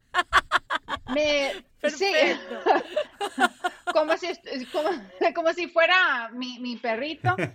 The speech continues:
Speaker 2: Eh, sí, pesa tanto y eso lo me, me sorprendió mucho. Sí, pero qué, qué emoción, increíble, puedo creerlo. Cada hora recuerdo, like,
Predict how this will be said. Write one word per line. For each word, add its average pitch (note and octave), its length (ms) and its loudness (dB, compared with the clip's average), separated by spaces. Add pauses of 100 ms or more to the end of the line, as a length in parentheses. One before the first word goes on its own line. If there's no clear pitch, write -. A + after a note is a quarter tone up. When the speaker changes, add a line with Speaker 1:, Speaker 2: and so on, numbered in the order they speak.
(240)
Speaker 2:
Eh, A3 500 4
sí, A3+ 200 -6
pesa C#4 320 0
tanto B3 500 4
y F3+ 80 -4
eso C#4+ 280 0
lo B3+ 120 0
me, A3+ 300 -4
me A3+ 100 -4
sorprendió G3 520 2
mucho. F#3 520 -4
Sí, A3 380 -2
pero G3 440 0 (180)
qué, C#4 600 0
qué C4 100 -4
emoción, A#3+ 880 -2
increíble, A3+ 1120 -2
puedo A#3 240 -2
creerlo. G#3+ 600 -4 (240)
Cada C4+ 420 2
hora C4+ 580 -6
recuerdo, A#3+ 560 -4 (440)
like, G3+ 260 -6